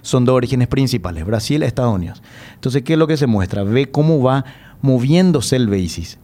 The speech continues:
Cuando Brasil o a nivel regional tenemos mucha oferta, realmente, eh, hay más importación o más compras por parte de China, entonces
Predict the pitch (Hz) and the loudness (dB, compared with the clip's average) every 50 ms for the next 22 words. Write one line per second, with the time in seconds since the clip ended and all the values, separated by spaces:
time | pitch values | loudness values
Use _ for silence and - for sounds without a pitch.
0 | - - - 139 127 127 135 135 139 131 131 127 110 - - - - 202 180 156 | -20 -6 -2 0 0 2 2 2 2 2 0 -2 -2 -4 -4 -2 -2 0 0 0
1 | 127 - 120 113 110 107 104 113 131 139 117 120 143 170 - - 143 123 110 110 | 0 -2 0 0 0 0 0 0 0 -2 0 0 -2 -2 -2 0 0 0 0 0
2 | 104 95 110 107 113 113 101 101 120 147 160 - 160 135 - - 107 92 92 101 | 0 0 0 2 2 2 2 2 2 2 2 2 0 -2 -2 -2 -4 -4 -4 -4
3 | 143 156 - - - - - - - - - - - 127 135 151 165 165 156 151 | -6 -8 -8 -14 -20 -20 -20 -20 -20 -20 -14 -6 -2 0 0 2 2 2 2 2
4 | 151 151 131 170 175 180 - - - 131 120 113 110 107 104 101 - - - - | 2 2 2 0 -2 -2 -4 -6 -2 0 0 2 0 0 -2 -4 -8 -16 -20 -20
5 | - - 131 139 131 131 139 139 135 139 170 160 160 143 151 156 147 147 123 - | -8 -2 0 2 4 4 2 2 0 2 2 2 2 2 0 0 0 -2 -2 0
6 | - 147 143 123 117 120 110 117 - - 156 160 160 131 - 107 101 - 110 101 | 0 0 2 2 2 0 -2 -4 -4 0 0 2 2 2 0 -2 -4 -2 -4 -4
7 | 95 - 110 110 110 135 139 143 147 139 - - 165 147 135 139 - - 147 135 | -2 -2 -2 -2 0 0 0 0 -2 -2 -2 0 0 2 2 0 0 0 0 0
8 | 120 - 139 143 139 120 117 104 - - | 0 2 0 0 2 0 0 -2 -4 -6